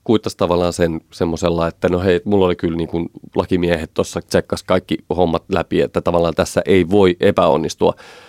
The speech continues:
Se, siitä tuli joko semmoinen fiilis, että joko hän on niin kuin aivan todella kartalla tai sitten hän on vaan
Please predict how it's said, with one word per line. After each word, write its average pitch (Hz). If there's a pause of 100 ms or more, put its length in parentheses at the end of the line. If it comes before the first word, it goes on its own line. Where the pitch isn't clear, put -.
(720)
Se, 98
siitä 120
tuli 143
joko 151
semmoinen 120
fiilis, 127
että 95
joko 165
hän 123
on 101
niin 98
kuin 101
aivan 101 (220)
todella 113
kartalla 85 (100)
tai 87
sitten 90
hän 87
on 85
vaan 87